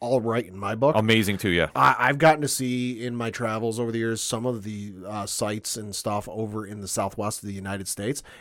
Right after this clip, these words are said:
Speaker 1: and it is some of the most gorgeous stuff I've ever seen.
Speaker 2: Yeah, no, I'm all for it, and especially, like, too, how she, she does represent the deaf community as
Speaker 1: Yeah.
Speaker 2: well, too.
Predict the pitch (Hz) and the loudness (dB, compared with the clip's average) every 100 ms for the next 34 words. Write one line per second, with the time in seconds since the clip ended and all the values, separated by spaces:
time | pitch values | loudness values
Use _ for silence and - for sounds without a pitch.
0 | - 131 151 156 156 156 147 147 147 135 | -8 0 2 6 4 4 0 2 0 0
1 | 131 113 98 117 107 104 - 98 95 90 | -2 -2 0 0 0 -4 -2 -2 -4 -6
2 | 80 - 69 - - 175 98 113 98 90 | -8 -12 -14 -18 2 4 4 4 4 4
3 | 147 156 - 90 139 87 90 92 123 - | 6 4 2 2 2 2 -2 0 -2 0
4 | 110 98 92 117 95 104 107 98 - - | 0 0 0 -2 0 -2 -2 -8 -8 -8
5 | 101 90 101 87 98 104 87 95 90 - | -6 0 0 0 -2 -2 -2 -2 -4 -14
6 | - _ 92 98 90 101 - 95 85 82 | -20 _ -8 -4 0 -2 -4 -6 -4 -2
7 | 82 80 - 440 427 - - | -2 0 4 6 6 2 -4